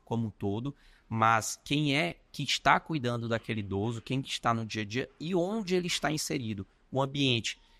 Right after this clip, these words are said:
identificar fatores de risco, identificar, né, potenciais, é, é, obstáculos pra eles,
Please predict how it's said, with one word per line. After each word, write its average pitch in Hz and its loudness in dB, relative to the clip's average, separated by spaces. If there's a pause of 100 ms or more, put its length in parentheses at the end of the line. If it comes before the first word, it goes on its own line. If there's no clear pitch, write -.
(100)
identificar 120 2
fatores 117 -2
de 104 0
risco, 120 -2 (300)
identificar, 123 2
né, 123 4
potenciais, 120 0 (200)
é, 110 2
é, 107 4
obstáculos 110 2
pra 98 -2
eles, 117 -2